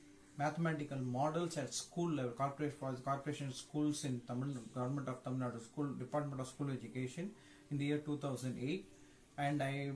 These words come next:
was, uh, very much active preparing nearly hundred models for hundred corporation schools, which was a very big success at that time. And I was also, uh, uh,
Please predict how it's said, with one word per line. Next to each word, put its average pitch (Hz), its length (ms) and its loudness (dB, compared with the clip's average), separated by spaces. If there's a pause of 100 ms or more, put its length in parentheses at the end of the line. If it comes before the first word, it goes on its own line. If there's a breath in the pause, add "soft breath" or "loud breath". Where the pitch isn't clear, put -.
was, 143 360 0
uh, 135 240 2
very 143 180 2
much 170 240 4
active 147 380 4 (400 loud breath)
preparing 151 520 2 (120)
nearly 147 220 4
hundred 151 420 4
models 143 420 2
for 131 120 -4
hundred 131 300 -2
corporation 123 560 -4
schools, 165 360 -2
which 135 240 -6
was 131 300 -2
a 120 160 0 (120)
very 127 160 0
big 131 220 -2
success 131 480 -4
at 107 140 -4
that 113 220 -8
time. 147 200 -2 (680 loud breath)
And 147 240 2
I 147 60 6
was 151 220 2
also, 170 560 6 (240)
uh, - 320 -4
uh, 131 220 0